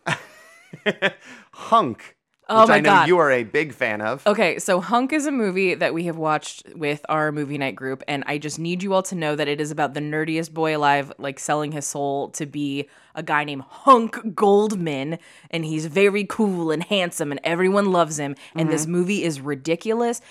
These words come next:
Speaker 2: because the devil is there, and he frequently just takes the form of, like,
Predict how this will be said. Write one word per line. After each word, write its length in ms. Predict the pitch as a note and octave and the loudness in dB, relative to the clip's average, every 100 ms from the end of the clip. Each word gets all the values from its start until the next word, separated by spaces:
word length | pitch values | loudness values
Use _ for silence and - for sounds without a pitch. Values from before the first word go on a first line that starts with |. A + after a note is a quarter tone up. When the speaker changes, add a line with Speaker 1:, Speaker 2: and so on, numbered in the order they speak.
| - | -14
Speaker 2:
because 320 | D3+ D3 C3+ | -12 -8 -10
the 100 | - | -10
devil 460 | A#2+ E3+ G3 G#3 A3+ | -6 0 2 2 0
is 160 | A3 G3+ | 0 -2
there, 300 | A3+ A3 A3 - _ | 0 0 -2 -12 _
and 240 | E3 D3+ D3+ | -2 -2 -4
he 180 | - | -8
frequently 720 | D3 - F#3 G3 F3+ F#3+ F#3 F3+ | -10 -6 -6 -6 -6 -4 -2 -2
just 240 | F3 - | -4 -8
takes 320 | - E3+ E3+ | -4 -4 -2
the 100 | - | -6
form 300 | E3 D#3+ D#3+ | -6 -2 0
of, 100 | F3 | 0
like, 220 | D3+ C3 | -2 -4